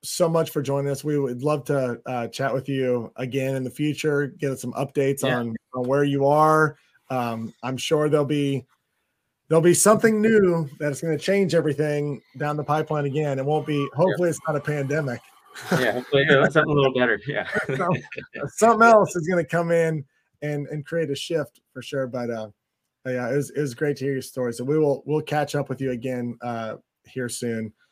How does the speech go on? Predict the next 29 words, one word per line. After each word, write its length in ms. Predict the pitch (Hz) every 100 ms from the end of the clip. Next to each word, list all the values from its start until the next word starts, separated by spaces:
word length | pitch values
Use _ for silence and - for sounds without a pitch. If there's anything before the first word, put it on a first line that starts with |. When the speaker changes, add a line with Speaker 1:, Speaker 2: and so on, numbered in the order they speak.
| _ _
Speaker 1:
So 120 | -
thanks 200 | 120 139
for 60 | -
coming. 320 | 139 131 120 _ _ _ _ -
Um, 280 | 151 147 139
Speaker 2:
Awesome. 160 | - _ 165
Speaker 1:
everybody, 480 | 175 180 185 180 180 _ _
thank 200 | 185 175
you 60 | 156
so 140 | 175
much 160 | 170 160
for 100 | 147
tuning 320 | 143 160 147
in 120 | 143 143
today. 320 | 139 139 143
If 120 | 120
you 120 | 143 135
love 300 | 143 151 147
content 380 | 147 147 156
like 160 | 143 143
this, 240 | 151 143
if 140 | - 139
you 60 |
wanna 180 | 143 143
hear 560 | - 151 151 147 147 - _ _ _ _ _
really 360 | 120 147 160 156
neat 240 | 151 147
stories 640 | - 147 143 139 143 139 -
of 140 | 110